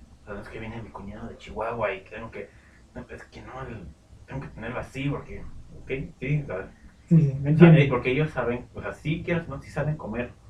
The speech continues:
Speaker 1: la carne asada, ¿no? O sea, ellos sí aprovechan porque, pues, vas a Monterrey y en cualquier lado
Speaker 2: Sí, además tienen allá los
Speaker 1: encuentras carne.
Speaker 2: criaderos, los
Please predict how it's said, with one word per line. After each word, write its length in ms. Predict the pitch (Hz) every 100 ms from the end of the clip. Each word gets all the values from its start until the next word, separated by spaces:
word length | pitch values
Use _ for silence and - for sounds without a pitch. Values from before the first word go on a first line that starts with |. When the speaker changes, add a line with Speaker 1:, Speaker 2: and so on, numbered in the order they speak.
| - - - - -
Speaker 1:
la 140 | - -
carne 240 | 87 87 -
asada, 440 | 101 123 113 98
¿no? 140 | 87 110
O 40 |
sea, 180 | 117 107 - - - - -
ellos 300 | 101 110 113
sí 440 | - 110 107 101 -
aprovechan 840 | 98 - 107 101 104 - 127 143
porque, 240 | - - 92
pues, 180 | 87 90
vas 220 | 95 -
a 40 |
Monterrey 400 | 107 - 117 117 117
y 80 |
en 80 | 113
cualquier 420 | 87 92 98 95 95
lado 420 | 92 92 92 - -
Speaker 2:
Sí, 80 | 196
además 200 | 180 170
tienen 180 | 185 165
allá 140 | 143
los 140 | 156 151
Speaker 1:
encuentras 20 |
carne. 300 | 139 123 127
Speaker 2:
criaderos, 440 | 139 147 139 131
los 140 | 117